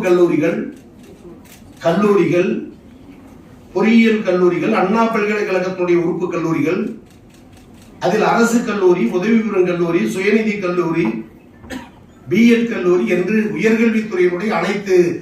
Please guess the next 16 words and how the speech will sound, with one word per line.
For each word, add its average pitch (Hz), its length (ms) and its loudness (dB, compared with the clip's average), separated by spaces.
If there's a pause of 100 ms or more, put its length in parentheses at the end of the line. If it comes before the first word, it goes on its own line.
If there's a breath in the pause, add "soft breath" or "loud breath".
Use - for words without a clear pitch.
(280)
அம்சங்கள் 220 540 0
அடங்கிய 185 440 -4 (600)
அனைத்து 240 420 0
நிலையிலான 208 380 -2 (120)
கல்லூரியினுடைய 180 680 0 (1160)
நிர்வாகத்தினுடைய 202 800 0 (1040)
உயர் 180 300 2
அதிகாரிகள், 180 580 -2 (360)
அலுவலர்கள், 175 600 0 (120)
பணியாளர்கள், 175 720 -2
பெற்றோர், 180 460 -4 (120)
ஆசிரியர், 175 500 -4 (300)
மாணவர் 185 440 0
என்று 175 240 0 (1120)
அனைத்து 240 400 2 (100)
நிலையிலும் 220 480 0